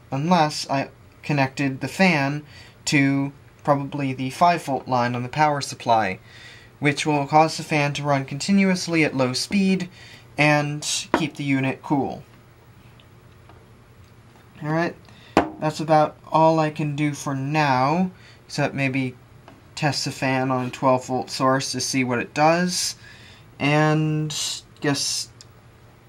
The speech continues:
upload this and tomorrow get on with the actual testing the power supply. No, actually, never mind, I'll,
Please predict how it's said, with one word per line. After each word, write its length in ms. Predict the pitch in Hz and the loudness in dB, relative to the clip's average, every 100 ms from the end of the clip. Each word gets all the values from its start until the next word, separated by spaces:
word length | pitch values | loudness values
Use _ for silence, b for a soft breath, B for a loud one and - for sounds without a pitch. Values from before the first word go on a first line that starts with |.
| - 143 | -6 -4
upload 420 | 143 151 143 135 | 0 -2 -2 2
this 340 | 156 156 - | 2 4 0
and 300 | 135 135 135 | -4 -4 -6
tomorrow 960 | 131 - - 135 135 131 131 127 131 139 B B B B - | -6 -8 -8 -2 2 4 4 0 -6 -12 B B B B -6
get 160 | 139 | 0
on 240 | 131 127 127 | 0 0 -4
with 160 | 123 | -6
the 120 | 135 | -2
actual 680 | 123 120 - 135 123 120 120 B B B B B - | 0 0 -2 -4 -2 -2 -6 B B B B B -14
testing 420 | - 135 - 135 | -6 -4 -4 -8
the 60 | 127 | -8
power 280 | 131 127 123 | -2 -2 -2
supply. 540 | - 135 120 113 113 - - - | -8 -4 0 0 -4 -12 -20 -10
No, 360 | 151 160 160 - - | 0 0 0 -6 -6
actually, 380 | 196 196 - 185 | -2 -2 -2 -2
never 260 | 160 143 127 | -2 -4 -2
mind, 280 | 123 123 | -2 -2
I'll, 140 | 123 | -4